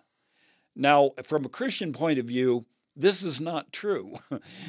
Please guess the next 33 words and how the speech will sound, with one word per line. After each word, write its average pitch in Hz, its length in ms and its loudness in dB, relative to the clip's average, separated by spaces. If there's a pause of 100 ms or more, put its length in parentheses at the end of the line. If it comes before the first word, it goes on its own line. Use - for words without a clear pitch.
The 156 100 0
Chri-, 220 360 -2
Christianity 202 840 0
teaches 143 580 -2
that 151 180 2
there 156 160 0
is 120 160 -2
one 165 420 0
way 156 240 8
of 131 140 0
salvation, 123 720 0 (260)
and 143 160 0
that 151 140 8
is 156 140 0
through 143 200 4
Jesus 117 380 -4
Christ. - 600 -8 (840)
There, 190 260 6
there 190 300 0
are 156 120 4
good 170 440 4
teachings 165 800 -4 (180)
in 165 220 -6
every 220 400 -2
religion 123 540 2
around 107 300 -4
the 101 80 -4
world, 101 380 -4
good 175 240 6
moral 160 580 4
teachings, 131 800 -6 (480)
but 147 240 -4
only 170 640 2